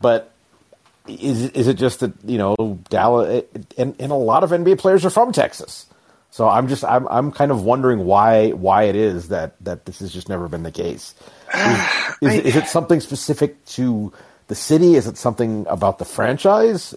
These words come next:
Speaker 1: Or is it just, like, there's only, like, a couple places that actually are destinations?
Speaker 2: I think, like, my, like, I've waffled back and forth on this.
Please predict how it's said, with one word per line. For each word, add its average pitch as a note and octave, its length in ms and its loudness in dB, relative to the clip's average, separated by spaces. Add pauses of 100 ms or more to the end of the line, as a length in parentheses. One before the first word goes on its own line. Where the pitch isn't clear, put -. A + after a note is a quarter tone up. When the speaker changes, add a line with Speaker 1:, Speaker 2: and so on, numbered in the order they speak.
Speaker 1:
Or A2+ 200 4
is F#2+ 80 0
it G2+ 100 -6
just, - 400 -8
like, F#2+ 300 0 (380)
there's F#2+ 180 2
only, G#2+ 240 2
like, G2+ 160 0
a G2+ 60 -2
couple G#2 260 0
places G2+ 720 -2
that F#2+ 340 2 (1120)
actually A2 340 -2
are B2 160 4
destinations? - 800 -8 (720)
Speaker 2:
I G#3+ 140 2
think, G3 420 -2
like, D3+ 300 0 (240)
my, G#3 480 2
like, D3 340 -2 (960)
I've F3+ 180 0 (160)
waffled A#2 460 -10
back G2 240 -10
and F#2+ 140 -20
forth E2+ 280 -16
on D#2 200 -14
this. C2+ 400 -20